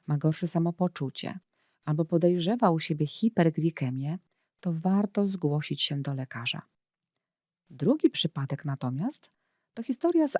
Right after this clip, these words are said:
akcji profilaktycznej, podczas której doszło do zakłucia uczestnika akcji przez osobę, która naruszała ciągłość tkanki. Co się okazało? Osoba, która nakuwała palec,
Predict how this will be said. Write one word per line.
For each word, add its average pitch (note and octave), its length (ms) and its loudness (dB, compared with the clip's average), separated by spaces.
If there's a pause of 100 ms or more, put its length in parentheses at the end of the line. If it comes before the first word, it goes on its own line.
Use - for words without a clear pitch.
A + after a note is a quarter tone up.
(160)
akcji - 300 0
profilaktycznej, D3+ 920 0 (440)
podczas F#3 420 -2
której D4+ 300 0
doszło C4 400 -2
do G#3 200 0 (120)
zakłucia G3 640 0
uczestnika E3+ 600 0
akcji D3 360 -2
przez - 200 -2 (100)
osobę, F3 600 2 (460)
która F#3+ 260 2
naruszała A#3 640 2
ciągłość D#3 580 0
tkanki. - 580 -4 (540)
Co D#4+ 120 -6
się F4 120 2
okazało? D3+ 580 -2 (640)
Osoba, F#3+ 440 2
która A3 220 2
nakuwała F#3+ 720 2
palec, C3 600 -4